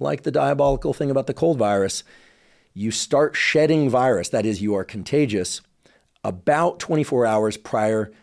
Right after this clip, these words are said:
to the onset of first symptoms for you. So that means that you can be a flu viral vector even when you aren't having symptoms. That's just the unfortunate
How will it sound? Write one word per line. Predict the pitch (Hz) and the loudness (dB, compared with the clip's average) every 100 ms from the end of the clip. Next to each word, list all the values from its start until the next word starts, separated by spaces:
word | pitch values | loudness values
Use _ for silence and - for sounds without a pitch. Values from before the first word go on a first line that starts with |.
| _ | _
to | - 104 | -10 -8
the | 101 | -6
onset | 98 104 - 110 - | -6 -6 -4 -6 -6
of | 90 | -16
first | - 98 85 | -14 -12 -8
symptoms | - 92 104 90 | -8 -8 -8 -10
for | - - 90 | -12 -8 -4
you. | 90 73 - _ - - | -4 -6 -10 _ -20 -16
So | 107 | -4
that | 120 131 | -4 0
means | 135 143 113 | 2 2 0
that | 92 | -2
you | 107 156 | -2 -2
can | 160 165 | -4 -4
be | 139 135 | -2 -2
a | 87 | -2
flu | - - 147 165 147 | -8 -2 0 2 0
viral | 135 131 131 117 | 0 2 2 0
vector | 98 117 - 92 85 - - _ _ | 0 -4 -4 -10 -10 -14 -20 _ _
even | 117 120 127 123 131 127 | -8 -6 -4 -2 -2 -2
when | 101 107 | -4 -4
you | 104 104 | -4 -4
aren't | - 95 98 | -6 -12 -12
having | 92 90 87 | -14 -12 -12
symptoms. | 82 87 82 - - _ - - - _ | -12 -12 -12 -14 -16 _ -20 -20 -20 _
That's | - 110 | -4 0
just | 135 - | -2 -2
the | 117 | -2
unfortunate | 98 - 131 123 135 143 - | -4 0 0 0 0 0 -2